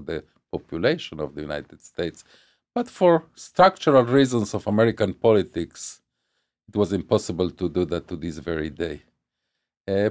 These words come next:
probably the same applies to Israel. Uh, I think there is a clear majority in Israel that will welcome our reform and conservative and, and, and egalitarian streams in Judaism, uh, to Israel. But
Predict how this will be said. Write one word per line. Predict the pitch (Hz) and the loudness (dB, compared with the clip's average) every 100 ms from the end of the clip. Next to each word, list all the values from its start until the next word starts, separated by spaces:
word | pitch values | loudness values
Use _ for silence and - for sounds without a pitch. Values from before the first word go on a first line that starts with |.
| - | 4
probably | 185 175 151 | 6 6 4
the | 139 131 | 2 2
same | - 143 | 4 4
applies | 135 120 127 117 113 | 4 4 6 6 4
to | 113 | 0
Israel. | 104 95 73 78 76 73 | 0 0 -4 -6 -6 -4
Uh, | 80 80 90 | -2 2 2
I | |
think | 98 - 120 | 2 0 0
there | 110 | 2
is | 98 87 | 2 0
a | 92 85 - - | -2 -4 -10 -4
clear | 143 123 | 2 2
majority | 101 92 101 92 85 - 85 | 2 0 0 0 0 -4 -8
in | 78 | -6
Israel | 82 - 80 76 | -8 -10 -10 -6
that | 80 80 | -6 -6
will | 82 78 | -8 -6
welcome | 82 82 71 - - - _ _ _ _ _ - | -6 -8 -8 -10 -10 -14 _ _ _ _ _ -18
our | 78 82 78 76 - _ - | -10 -4 -4 -4 -8 _ -16
reform | 76 92 - 101 95 87 | -10 -10 -2 0 0 -2
and | 80 | -6
conservative | - 80 - 95 90 82 - - 78 71 - | -10 -12 -4 -2 -2 -4 -8 -8 -8 -10 -12
and, | 78 78 76 | -12 -12 -14
and, | 87 80 - | -10 -10 -6
and | 73 73 | -6 -6
egalitarian | 58 80 85 80 - 95 95 87 80 | -8 -4 -2 -2 -2 2 2 0 -2
streams | - - 87 85 85 - | -8 -10 -8 -8 -10 -12
in | 80 78 | -12 -12
Judaism, | 82 78 80 76 - 82 82 _ _ _ _ - | -10 -6 -6 -8 -12 -16 -18 _ _ _ _ -8
uh, | 80 73 | -6 -6
to | - 87 | -4 -2
Israel. | 113 127 95 92 95 110 | -2 -2 2 4 4 0
But | 104 110 147 | 2 2 2